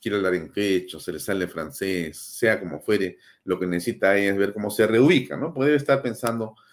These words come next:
cómo reubicarse. Pide elecciones como loca, puta, desesperada para tener elecciones porque ella cree que ella so-, y es el momento de que o sea candidata presidencial o de repente simplemente se diluye, pero quiere entrar al Congreso, necesita estar en algún lugar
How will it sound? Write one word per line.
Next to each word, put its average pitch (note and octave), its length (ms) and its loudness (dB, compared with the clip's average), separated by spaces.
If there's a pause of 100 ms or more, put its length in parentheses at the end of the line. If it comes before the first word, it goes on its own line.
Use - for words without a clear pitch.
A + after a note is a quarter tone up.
(280)
cómo A2+ 160 2
reubicarse. F2+ 460 0
Pide C3+ 300 4
elecciones A2+ 500 -2
como F2 260 -4
loca, C#3+ 420 6
puta, F#2+ 360 -4
desesperada F#2 960 2
para E2 200 -8
tener G2 200 -6
elecciones G2 480 -6
porque E2 280 -14
ella A2+ 360 -4
cree G2+ 400 -6 (340)
que F2+ 160 0
ella G#2 100 2
so-, G#2 240 -4
y G2+ 120 0
es G#2 160 0
el G2 60 -8
momento F2+ 440 -6
de E2 100 -8
que E2+ 160 -10
o F2 120 -6
sea C3 180 0
candidata G#2+ 420 0
presidencial F#2+ 540 -4
o G2 80 0
de F2+ 80 2
repente G#2+ 380 -4
simplemente G#2 580 -10
se G#2+ 340 -4 (300)
diluye, A#2+ 480 4
pero E2+ 240 -2
quiere B2+ 200 0
entrar A#2 240 0
al A2+ 120 0
Congreso, F#2+ 480 0
necesita F2 540 -6
estar A2+ 240 -2
en G#2+ 80 -4
algún G#2+ 260 0
lugar G2+ 460 2